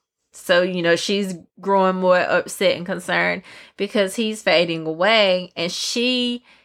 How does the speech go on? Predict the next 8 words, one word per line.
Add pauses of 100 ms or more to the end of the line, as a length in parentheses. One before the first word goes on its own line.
(340)
has
skills
that
could
help
save
his
life,